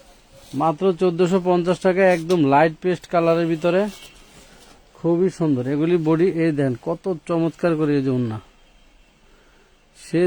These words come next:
দারুণ লেভেলের। দুই পাশে কিন্তু সেম ক্যাটাগরিতে কাজ করা থাকবে।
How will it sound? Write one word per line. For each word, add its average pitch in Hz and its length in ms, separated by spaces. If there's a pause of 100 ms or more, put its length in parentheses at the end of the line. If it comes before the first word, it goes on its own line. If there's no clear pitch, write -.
দারুণ 165 360
লেভেলের। 156 340 (340)
দুই 156 180
পাশে 170 240
কিন্তু 170 160 (100)
সেম 165 240
ক্যাটাগরিতে 156 520
কাজ 135 180
করা 139 240
থাকবে। 107 260